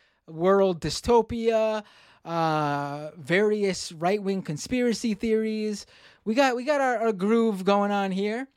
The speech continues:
And then we got great calls coming in during the second half of the show. So many calls that I rarely even get to clips anymore.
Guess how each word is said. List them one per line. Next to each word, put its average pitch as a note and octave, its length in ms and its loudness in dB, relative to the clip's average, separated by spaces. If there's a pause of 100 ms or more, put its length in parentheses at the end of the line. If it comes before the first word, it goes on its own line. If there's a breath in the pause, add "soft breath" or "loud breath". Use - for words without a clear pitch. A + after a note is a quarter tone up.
(400)
And G#3 160 -2
then A3 140 4
we G#3 80 2
got F3+ 400 -2
great G3 380 0
calls G#3 420 -2
coming G#3 340 -2
in G#3+ 260 -4
during F3+ 200 -4
the D#3 80 -6
second F#3 360 -8
half F3 180 -6
of - 40 -16
the D#3+ 80 -6
show. F3 280 -4
So A#3+ 200 0
many C4 200 -4
calls F#3+ 420 -6
that F3+ 100 -8
I D3 60 -6
rarely E3+ 400 -2
even D#3 160 -6
get D#3 160 -8
to - 80 -12
clips - 340 -6
anymore. D3 520 -8